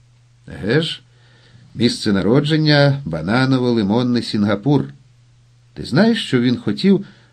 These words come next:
аби це записали в його паспорті? А в нашому холодильнику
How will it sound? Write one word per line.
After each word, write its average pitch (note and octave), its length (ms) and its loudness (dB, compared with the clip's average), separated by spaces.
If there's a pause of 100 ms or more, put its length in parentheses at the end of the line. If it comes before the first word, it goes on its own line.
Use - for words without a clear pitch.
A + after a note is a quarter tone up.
(120)
аби A2 300 2
це A#2 420 0
записали G#2 600 -2
в F#2 60 -2
його G2+ 240 -2
паспорті? - 680 -12 (640)
А E2+ 120 -14
в D#2+ 60 -8
нашому A#2+ 480 0
холодильнику A#2+ 800 -2